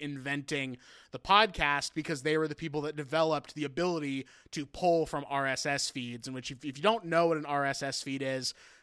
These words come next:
I don't know how to explain it super well. Maybe, Ian, you have a better idea, but basically what I think it is, is that it's just a way to upload something to one place so that multiple places can pull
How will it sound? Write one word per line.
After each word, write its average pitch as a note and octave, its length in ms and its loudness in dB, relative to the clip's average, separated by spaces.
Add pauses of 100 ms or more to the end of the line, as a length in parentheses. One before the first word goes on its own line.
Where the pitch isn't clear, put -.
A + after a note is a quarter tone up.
(320)
I E3 220 8
don't G3+ 180 6
know F3+ 120 2
how F#3 120 2
to F3+ 120 2
explain E3+ 360 0
it D#3 100 -4
super E3+ 280 -2
well. F3 200 6
Maybe, D3+ 400 -2
Ian, D3 120 -2
you D3 100 -2
have D3 100 -2
a C#3 40 -6
better C3 260 -2
idea, D3+ 300 2
but C3+ 200 -8
basically E3+ 460 0
what D3+ 140 2
I C3+ 80 0
think F3 320 -4
it C3+ 100 -2
is, B2 360 -4 (300)
is D#3 140 -4
that D3 140 0
it's D3 180 -4
just - 440 -2 (500)
a E3+ 80 6
way E3 640 2 (380)
to E3+ 180 -6 (100)
upload E3+ 520 2
something D#3 580 -2
to C#3+ 180 -6
one D#3+ 420 -2
place C#3+ 600 -2 (220)
so F3+ 140 2
that D#3 180 2
multiple E3 580 0
places D3 580 -4
can C3+ 240 -10
pull C3+ 520 -2